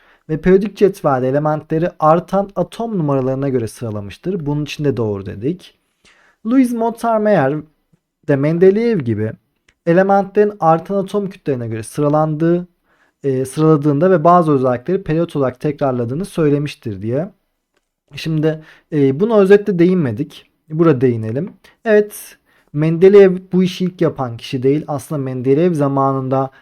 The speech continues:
Meyer de aynı çalışmayı yapıyor. Ancak Mendeleev daha bilindik bir bilim insanı olduğu için ve kayıtları daha, e, okunaklı, yani daha günümüze, okunak demeyelim de daha günümüze,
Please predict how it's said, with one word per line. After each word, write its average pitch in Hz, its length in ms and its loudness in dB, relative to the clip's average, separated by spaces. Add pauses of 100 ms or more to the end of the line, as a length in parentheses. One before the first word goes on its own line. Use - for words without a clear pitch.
Meyer 156 420 0
de 110 60 -6
aynı 127 340 -4
çalışmayı 107 560 -12
yapıyor. 135 500 -2 (380)
Ancak 180 400 0
Mendeleev 175 460 0
daha 190 240 -4
bilindik 143 380 -6
bir 127 120 -2
bilim 139 220 -2
insanı 127 420 -6
olduğu 107 240 -8
için 107 280 -12
ve 131 120 -8
kayıtları 143 480 0
daha, 156 440 -2 (320)
e, 120 280 -2
okunaklı, 135 580 -6
yani 107 200 -6
daha 123 160 -2
günümüze, 135 500 0
okunak 156 460 -6
demeyelim 190 300 -6
de 117 60 -4
daha 127 160 -4
günümüze, 143 720 0